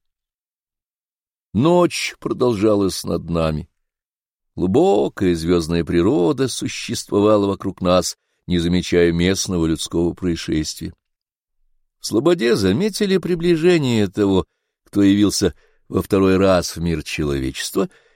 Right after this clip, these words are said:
и сторож зазвонил в главный колокол с малыми подголосками, произнося на них пасхальную службу. Шофёрское боковое зеркало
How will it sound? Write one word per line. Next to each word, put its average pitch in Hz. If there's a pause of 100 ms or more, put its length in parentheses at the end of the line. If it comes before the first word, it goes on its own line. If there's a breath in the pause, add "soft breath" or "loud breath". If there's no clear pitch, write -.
и 92
сторож 202
зазвонил 165
в 117
главный 170
колокол 139 (220 soft breath)
с -
малыми 139
подголосками, 120 (240)
произнося 95 (440)
на 87
них 87
пасхальную 90
службу. 67 (1700)
Шофёрское 131
боковое 123
зеркало 101